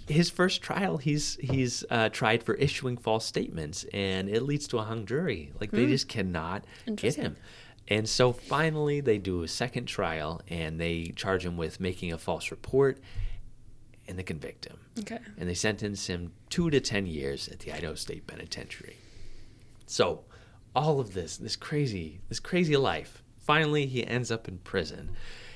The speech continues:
Speaker 1: and he arrives on October thirteenth, nineteen thirteen.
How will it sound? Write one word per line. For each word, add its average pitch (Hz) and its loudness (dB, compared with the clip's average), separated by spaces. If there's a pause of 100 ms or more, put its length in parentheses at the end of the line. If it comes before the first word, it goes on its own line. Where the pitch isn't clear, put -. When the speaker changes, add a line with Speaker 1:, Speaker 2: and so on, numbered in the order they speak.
(240)
Speaker 1:
and 90 0
he 95 0
arrives 104 4
on 95 2
October 104 2
thirteenth, 92 -2
nineteen 80 -6
thirteen. - -10